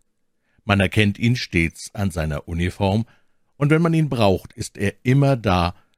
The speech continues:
weil er seinen Posten an der Eingangstür nicht verlässt. Er ist höflich wie ein Herzog, er spricht vier bis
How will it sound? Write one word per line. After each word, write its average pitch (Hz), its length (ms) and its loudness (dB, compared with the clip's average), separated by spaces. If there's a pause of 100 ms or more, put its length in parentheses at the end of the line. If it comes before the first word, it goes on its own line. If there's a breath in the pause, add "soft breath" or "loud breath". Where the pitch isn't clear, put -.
(140)
weil 92 180 0
er 87 160 -2
seinen 90 380 -2
Posten - 480 -4
an 113 180 0
der 123 220 -2
Eingangstür 92 760 -2
nicht 82 380 -6
verlässt. - 580 -4 (1000)
Er 95 120 0
ist - 220 -4
höflich 117 580 0
wie 82 140 -6
ein 76 80 -2
Herzog, 87 600 -4 (380)
er 113 160 -2
spricht - 420 -4
vier 165 320 2
bis - 480 -4